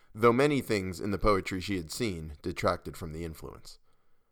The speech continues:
Over parts of even the sublimest verses hung a chill vapor of sterile ugliness and restraint, like dust on a window pane through which one views a magnificent sunset. Listlessly turning the magazine's pages,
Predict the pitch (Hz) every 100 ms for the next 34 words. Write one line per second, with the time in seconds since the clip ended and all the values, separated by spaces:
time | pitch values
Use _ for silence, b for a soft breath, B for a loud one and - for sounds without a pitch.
0 | _ _ _ - 113 117 - 170 180 -
1 | 123 127 131 123 110 113 95 120 131 127
2 | 104 117 117 123 110 - 110 104 - 135
3 | 135 117 113 - 85 - 92 87 - -
4 | 117 120 113 - 104 107 104 104 104 95
5 | 92 - - 90 76 - b b b b
6 | - 117 - 127 95 - 107 101 95 110
7 | 92 87 98 85 82 - 104 101 101 98
8 | 104 101 98 98 90 90 90 95 92 92
9 | 92 76 92 80 - 69 - - - _
10 | _ - - _ _ _ - _ _ _
11 | - 113 117 127 113 117 117 - 120 123
12 | 123 110 107 107 104 104 101 - 113 107
13 | 117 -